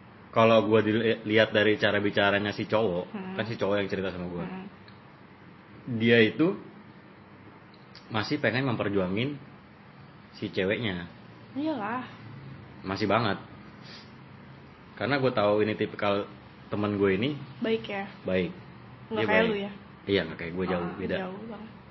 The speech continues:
Speaker 1: Nah.
Speaker 2: Kalau gua nggak tahu siapa, gua iya aja baik ya. Nggak tahu ya.
Speaker 1: <laughs>
Speaker 2: Iya. Heeh, aja. Terus?
Speaker 1: Nah, terus, eh, dia kemarin cerita sama gua. Pokoknya dia cerita tentang masalahnya dia yang tadi.
Speaker 2: Mm-hmm.
Speaker 1: Terus gua kasih masukan kayak gini.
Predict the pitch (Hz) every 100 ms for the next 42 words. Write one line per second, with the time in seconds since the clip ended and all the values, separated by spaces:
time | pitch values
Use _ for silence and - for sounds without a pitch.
0 | - - - - 240 247 240 262 262 254
1 | 247 247 240 254 - 202 208 254 202 208
2 | - 202 202 220 214 196 196 190 190 -
3 | 233 233 233 226 294 - - 226 214 220
4 | 214 214 220 226 240 277 - - - -
5 | - - - 92 87 85 85 110 120 -
6 | - - - - - - - 90 90 90
7 | 90 90 90 87 90 - - - - -
8 | - 123 135 131 135 135 120 - 101 98
9 | 87 - 98 90 87 90 85 82 - -
10 | - - - - - - - - - -
11 | - - - - - - - 110 120 131
12 | 117 104 104 98 98 98 98 - 101 101
13 | 98 98 98 98 98 95 98 92 92 117
14 | - - - - - - - - 98 110
15 | 110 - 98 95 98 120 110 101 123